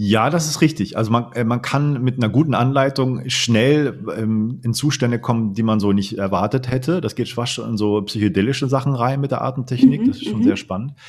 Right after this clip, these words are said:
Speaker 1: Aber wie gesagt, es ist nicht garantiert und, äh, die Begleitung ist in vielen Kontexten, glaube ich, das Schlagwort der heutigen Zeit, ne? Also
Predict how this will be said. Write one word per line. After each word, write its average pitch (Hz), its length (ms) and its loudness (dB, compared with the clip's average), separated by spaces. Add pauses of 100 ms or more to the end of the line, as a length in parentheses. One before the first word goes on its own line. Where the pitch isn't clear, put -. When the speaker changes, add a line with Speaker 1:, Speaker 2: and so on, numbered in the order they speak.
(280)
Speaker 1:
Aber 120 480 0
wie 120 100 0
gesagt, 110 280 0
es 107 80 -2
ist 92 100 -4
nicht 107 160 -2
garantiert 110 560 0
und, - 400 -6
äh, 120 100 -2
die 110 220 -2
Begleitung 123 760 0
ist - 160 -6
in 117 100 -4
vielen 131 340 -2
Kontexten, 107 720 -4
glaube 98 220 0
ich, 98 100 -6
das 101 120 -4
Schlagwort 98 540 -2
der 92 140 -2
heutigen 95 320 -6
Zeit, 80 400 -6
ne? 110 120 -2
Also 101 340 -2